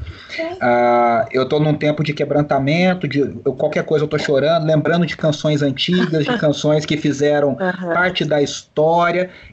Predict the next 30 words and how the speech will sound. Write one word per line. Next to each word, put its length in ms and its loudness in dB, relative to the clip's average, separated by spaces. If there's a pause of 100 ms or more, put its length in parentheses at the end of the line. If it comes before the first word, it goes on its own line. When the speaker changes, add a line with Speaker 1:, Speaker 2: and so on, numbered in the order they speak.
(100)
Speaker 2:
e 100 4
um 80 6
sentimento, 880 0
Speaker 1:
Sim. 60 2
Speaker 2:
Nia, 200 4
eu 120 2
queria, 320 0
acho 160 -2
que 80 -4
eu 40 0
imagino 360 0
que 80 -10
você 180 -2
também 280 0
esteja 320 -2
com 100 -2
esse 100 -4
sentimento, 540 -2
esse 160 -2
discernimento 920 0 (420)
de 140 -2
que 100 -2
Deus 300 2
está 180 -4
se 100 -2
movendo 760 2
e 200 0
nessa 300 0
grande 580 0
crise 680 0